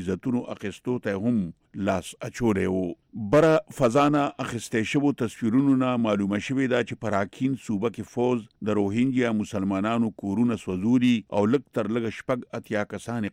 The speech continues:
قتل کړي دي. خو د افسوس خبره دا ده چې د دې واقعاتو د تحقیقاتو دپاره د آنګ سانګ سوچي مقرر کړی شوي کمیشن تیره هفته خپل رپورټ کې لیکلي دي چې په دغه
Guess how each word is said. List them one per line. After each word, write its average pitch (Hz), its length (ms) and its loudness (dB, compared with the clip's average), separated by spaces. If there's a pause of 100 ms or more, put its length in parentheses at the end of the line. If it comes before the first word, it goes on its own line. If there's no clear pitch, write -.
قتل 95 320 -8
کړي 107 240 2
دي. 95 140 -2 (220)
خو 113 140 2
د - 160 -2
افسوس 151 500 -4
خبره 113 340 -2
دا 123 80 2 (120)
ده 131 100 0
چې 120 220 -10
د 98 120 -6
دې 117 220 -2
واقعاتو 113 600 -4
د 107 140 -8
تحقیقاتو 101 720 -6
دپاره 110 380 0 (300)
د 101 120 -2 (140)
آنګ 131 260 0
سانګ 101 380 -4
سوچي 123 300 0 (100)
مقرر 95 420 -4
کړی 95 260 -6
شوي 135 260 -2
کمیشن 98 560 -4
تیره 123 280 2
هفته 110 320 -8
خپل 101 300 -6
رپورټ 110 360 -6
کې 95 160 -6
لیکلي 120 380 -4
دي 110 100 0 (220)
چې 117 180 -4
په 113 160 2
دغه 131 180 0